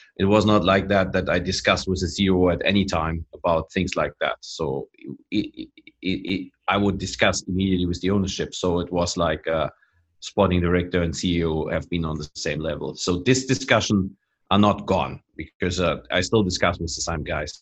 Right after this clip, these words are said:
in, in, in case I have to discuss. But I think, um,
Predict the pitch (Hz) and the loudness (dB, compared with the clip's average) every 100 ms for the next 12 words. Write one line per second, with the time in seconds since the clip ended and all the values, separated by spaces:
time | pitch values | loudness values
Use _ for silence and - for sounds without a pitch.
0 | - - 98 - 98 90 98 95 104 92 | -20 -6 -6 -2 -2 0 -2 0 0 2
1 | 82 107 104 90 73 - - - - _ | 2 0 0 -4 -8 -6 -6 -6 -10 _
2 | _ _ _ _ 117 113 110 - _ _ | _ _ _ _ 4 6 4 0 _ _
3 | _ - 131 196 151 113 110 104 101 95 | _ 0 2 4 4 6 8 6 4 0